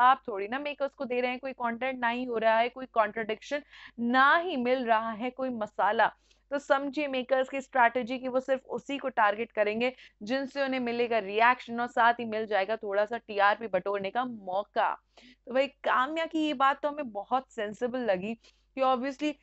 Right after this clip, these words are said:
ये पूरा शो टीआरपी की अभी भूख से मर रहा है क्योंकि नहीं मिल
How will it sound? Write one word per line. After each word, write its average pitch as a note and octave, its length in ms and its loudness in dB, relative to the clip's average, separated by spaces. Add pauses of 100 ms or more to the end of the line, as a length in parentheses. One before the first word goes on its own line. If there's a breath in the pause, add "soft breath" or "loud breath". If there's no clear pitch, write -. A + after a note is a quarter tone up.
(180 soft breath)
ये C4+ 100 -4
पूरा C4+ 360 4
शो C4 360 2
टीआरपी A3+ 640 4
की B3 140 -4
अभी A#3+ 160 -2
भूख A3+ 400 -8
से A#3 240 0
मर G#3 280 0
रहा G#3+ 320 4
है A3 140 2
क्योंकि A#3+ 320 -6
नहीं A3 320 -4
मिल A#3+ 140 -6